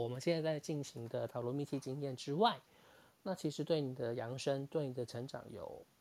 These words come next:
有帮助有限。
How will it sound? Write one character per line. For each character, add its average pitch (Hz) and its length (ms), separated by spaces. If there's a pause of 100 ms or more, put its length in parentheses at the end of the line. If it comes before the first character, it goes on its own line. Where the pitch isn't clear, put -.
(640)
有 120 1200 (440)
帮 165 180
助 170 220
有 - 200
限。 - 360